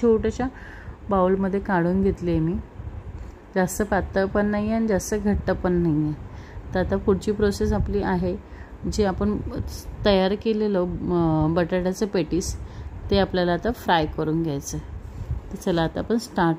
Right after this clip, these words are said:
करूया. इथे एक ताट घेतलेलं आहे, ताटावर थोडंसं तेल टाकून घ्यायचं आहे. तेल सगळीकडं ताटाला लावून घ्यायचं आहे व्यवस्थित, किंवा पोलपाटावर पण तुम्ही करू शकता, जे चपाती बनवायचं पोलपाट असतं त्यासुद्धा करू शकता, पण मी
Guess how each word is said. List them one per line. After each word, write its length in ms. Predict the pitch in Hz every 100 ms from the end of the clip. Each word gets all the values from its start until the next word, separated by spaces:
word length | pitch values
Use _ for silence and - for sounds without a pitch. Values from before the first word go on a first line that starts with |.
| -
करूया. 160 | 156 147 - _ _ - -
इथे 260 | 220 214
एक 140 | 226 226 -
ताट 200 | 190 185
घेतलेलं 500 | 196 214 - 185 165
आहे, 100 | 220 - - -
ताटावर 380 | 185 - 202 208
थोडंसं 440 | 226 208 202 202 220 -
तेल 240 | 202 185 185
टाकून 340 | 196 - 208
घ्यायचं 420 | 202 190 160 - 160
आहे. 80 | 165 - - - - -
तेल 180 | 226 208
सगळीकडं 540 | 202 220 190 208 214 208
ताटाला 420 | 208 180 196 190 202
लावून 380 | 202 175 185
घ्यायचं 380 | 202 190 170 -
आहे 100 | 165 202 - - 185
व्यवस्थित, 560 | 175 170 165 - 175 185 - - - - - - - - - -
किंवा 160 | 208
पोलपाटावर 720 | 202 220 185 180 190 202 202
पण 200 | 196 214 208
तुम्ही 220 | 202 202
करू 280 | 202 190 196
शकता, 340 | 202 185 190
जे 220 | 185 185
चपाती 520 | 175 - 175 - 180 185
बनवायचं 500 | 180 175 175 170 190
पोलपाट 420 | 190 170 185 190
असतं 220 | 180 190
त्यासुद्धा 600 | 185 175 175 - 175 190
करू 300 | 196 196 180
शकता, 300 | 202 185 185
पण 180 | 202 214
मी 200 | 220 254